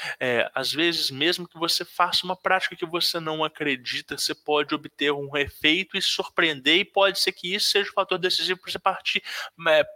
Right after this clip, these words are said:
começar a acreditar. Então, é aquela coisa da pessoa que, sei lá, vai fazer uma oração, vai fazer, sei lá, é, é, é,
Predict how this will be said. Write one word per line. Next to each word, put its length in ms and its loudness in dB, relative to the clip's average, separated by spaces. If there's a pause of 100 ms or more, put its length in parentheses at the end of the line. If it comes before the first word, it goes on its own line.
(140)
começar 720 2
a 300 4
acreditar. 680 0 (320)
Então, 260 -4
é 60 0
aquela 220 -2
coisa 260 -4
da 100 -2
pessoa 320 -4
que, 140 -12
sei 180 -8
lá, 240 2 (280)
vai 260 0
fazer 300 -4
uma 160 -8
oração, 560 -4
vai 140 -2
fazer, 480 -2
sei 140 -6
lá, 280 2 (280)
é, 100 -6
é, 380 0
é, 40 -6